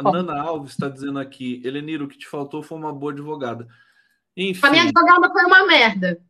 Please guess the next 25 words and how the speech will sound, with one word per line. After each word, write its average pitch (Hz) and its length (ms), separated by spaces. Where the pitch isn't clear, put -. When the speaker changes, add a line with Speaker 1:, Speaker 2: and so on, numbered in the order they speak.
Speaker 1:
Eu 208 120
não 220 80
vou 254 140
falar 262 260
o 233 60
nome 220 200
dela 208 280
aqui, 254 380
mas 220 340
eu 294 200
Speaker 2:
Pois 320 200
Speaker 1:
disse 359 100
Speaker 2:
é. 277 100
Speaker 1:
pra 320 220
ela, 254 400
é, 233 440
que 262 380
ela 285 280
tinha 302 320
que 302 120
questionar 285 500
a 302 120
existência 311 880
do 247 220
regimento. 254 680